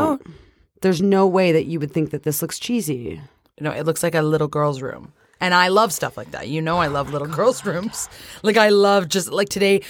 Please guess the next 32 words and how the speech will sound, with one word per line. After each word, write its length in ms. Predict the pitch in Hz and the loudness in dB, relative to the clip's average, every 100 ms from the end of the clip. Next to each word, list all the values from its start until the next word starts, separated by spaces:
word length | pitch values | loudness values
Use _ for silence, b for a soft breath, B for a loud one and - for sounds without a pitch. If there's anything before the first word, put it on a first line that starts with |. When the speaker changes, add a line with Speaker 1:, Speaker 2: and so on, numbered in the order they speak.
| B B | B B
Speaker 1:
I 120 | 196 | 2
was 160 | 196 180 | 2 2
in 220 | 180 180 - | 0 -2 0
a, 280 | 165 160 151 | 2 2 -2
a 100 | 156 | -4
store 360 | - 175 156 156 | 0 2 4 4
and 200 | 151 151 | 2 2
I 80 | |
was 140 | 147 156 | 0 -2
in 160 | 160 | -2
the 80 | 160 | -2
section 500 | - 147 - 151 147 | -2 -4 -2 -2 -2
and 300 | - 151 147 - | -2 0 0 0
I 160 | 143 | -2
was 140 | 143 143 | 0 -2
like, 140 | 143 | -2
"Wow, 280 | 151 143 131 | 2 4 4
everything 340 | 151 156 160 156 | 2 2 0 0
here 80 | |
is 100 | 160 | 0
amazing." 300 | 143 151 135 | 2 0 0
And 80 | 143 | 0
Mark's 180 | 147 - | 0 0
like, 140 | 156 | -2
"You 80 | 165 | 0
know 140 | 151 156 | 2 4
you're 100 | - | 2
in 140 | 156 | 0
the 60 | 151 | -2
kids 360 | - 160 143 | 0 0 0
section, 360 | - 120 - 131 | -2 -4 -4 -2
right?" 320 | 123 143 185 | 2 2 0